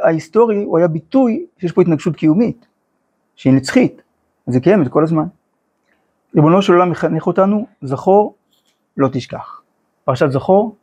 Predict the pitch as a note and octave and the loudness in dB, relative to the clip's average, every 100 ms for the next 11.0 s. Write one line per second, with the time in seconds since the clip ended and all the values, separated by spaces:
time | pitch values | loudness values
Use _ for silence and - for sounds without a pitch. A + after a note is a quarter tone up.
0 | - D#3 D3+ C#3+ C#3 C#3+ C3+ C3+ D3 F#3+ | -6 -2 0 2 2 2 0 0 0 0
1 | A3 B2 A2+ E3+ B3+ - _ D#3+ C#3 D#3+ | -4 -6 0 0 0 -10 _ -2 0 2
2 | D#3 - D3 G#3 - D3+ C#3+ B2 - - | 2 2 2 0 -2 -4 -4 -6 -14 -20
3 | - _ _ _ _ _ - B2+ G#3+ A3+ | -20 _ _ _ _ _ -6 0 0 0
4 | G3+ A#3 G3 _ _ _ _ _ _ _ | -2 -2 -4 _ _ _ _ _ _ _
5 | _ - C#3 D3+ D#3+ F#3+ D#3+ D#3 D3 - | _ -14 -6 -2 2 2 2 2 0 -4
6 | _ _ E3+ F3 G3 E3 _ _ _ _ | _ _ -8 -4 -4 -4 _ _ _ _
7 | _ _ _ _ - E3 D#3 D#3 D#3 E3 | _ _ _ _ -2 0 2 0 2 2
8 | G3+ E3+ - F#3 F#3+ F#3 F3 D#3+ D3 D3+ | 4 2 -2 -6 -4 0 0 0 -4 -8
9 | _ _ _ _ _ _ _ _ _ - | _ _ _ _ _ _ _ _ _ -2
10 | D3+ D3 G3+ D#3+ D#3+ - - - - | 0 2 2 4 0 -2 -10 -10 -16